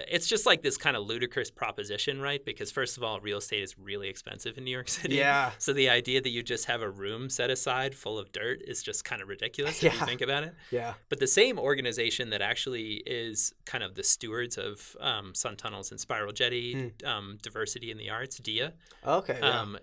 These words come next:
Speaker 1: they, uh, are, serve as the kind of stewards of this piece.
Speaker 2: Cool, yeah.
Speaker 1: Um, but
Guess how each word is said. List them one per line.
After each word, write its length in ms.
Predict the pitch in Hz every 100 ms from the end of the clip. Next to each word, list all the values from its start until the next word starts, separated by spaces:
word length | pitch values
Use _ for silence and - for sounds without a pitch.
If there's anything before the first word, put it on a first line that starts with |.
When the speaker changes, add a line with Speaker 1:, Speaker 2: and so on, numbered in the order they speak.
| 139
Speaker 1:
they, 440 | 127 135 139 135 -
uh, 420 | 143 123 110 104 - -
are, 440 | 123 107 101 95
serve 360 | - - 127 110
as 160 | 104 104
the 100 | 110
kind 240 | - 107
of 80 | 95
stewards 460 | - - 107 104 95
of 140 | 95
this 240 | 107 - -
piece. 460 | - 143 180 - - -
Speaker 2:
Cool, 440 | 196 190 107 107
yeah. 220 | 143 123
Speaker 1:
Um, 160 | 104 104 - 135
but 260 | 151 -